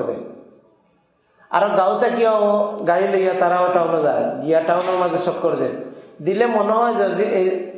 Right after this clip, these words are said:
পূজার সময় মনে হয় যে সিলেট শহর মনে হয় পুরাটা হইল হিন্দুদের শহর।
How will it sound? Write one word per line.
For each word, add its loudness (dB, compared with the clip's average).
পূজার 2
সময় 0
মনে 0
হয় 2
যে 4
সিলেট 0
শহর 2
মনে 2
হয় 2
পুরাটা 2
হইল 2
হিন্দুদের 0
শহর। -4